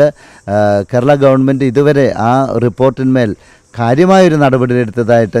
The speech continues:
ഞങ്ങൾക്ക് തോന്നിയിട്ടില്ല. അവർ ചില നിർദ്ദേശങ്ങളൊക്കെ നടത്തിയിട്ടുണ്ട്, പക്ഷേ അതിന് കാര്യമായ, ആ,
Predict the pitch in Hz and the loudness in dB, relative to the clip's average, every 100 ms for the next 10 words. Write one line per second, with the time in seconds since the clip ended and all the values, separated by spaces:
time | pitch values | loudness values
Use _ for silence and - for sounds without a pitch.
0 | 107 104 110 101 107 95 92 90 82 64 | -2 -2 -4 -4 -6 -6 -6 -6 -10 -14
1 | - 95 98 - 101 101 95 95 113 - | -12 -10 -10 -8 -6 -6 -6 -4 -4 -4
2 | 127 117 123 110 104 117 104 110 117 - | -4 -4 -4 -6 -6 -8 -6 -6 -6 -10
3 | - - 135 - 165 131 113 120 123 131 | -20 -6 -6 -2 -2 -2 -2 -2 -2 -2
4 | 123 - 113 113 120 120 120 123 143 - | -4 -4 -4 -2 0 0 0 0 -4 -10
5 | _ - | _ -8